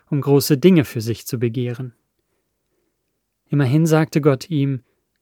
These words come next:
die Bewahrung seines Lebens zu. Gott gebrauchte also zwei schwache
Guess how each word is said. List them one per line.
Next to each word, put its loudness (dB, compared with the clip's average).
die 2
Bewahrung 0
seines -8
Lebens 0
zu. -10
Gott -2
gebrauchte 0
also -4
zwei -4
schwache -6